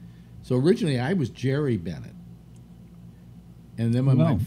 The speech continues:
Speaker 1: when my father died, whose name was Alex, I changed it to Alex Bennett, and that was perfect. That stuck with me forever.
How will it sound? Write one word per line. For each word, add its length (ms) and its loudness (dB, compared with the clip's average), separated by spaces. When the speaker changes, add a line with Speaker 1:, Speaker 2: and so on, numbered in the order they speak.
Speaker 1:
when 140 -2
my 120 -2
father 420 -2
died, 440 -4
whose 180 0
name 220 0
was 160 -4
Alex, 420 -6
I 80 -4
changed 320 -6
it 140 -10
to 100 -6
Alex 440 -8
Bennett, 400 -8
and 100 -6
that 180 -6
was 100 -8
perfect. 520 -8
That 180 -8
stuck 300 -10
with 100 -6
me 140 -4
forever. 480 -10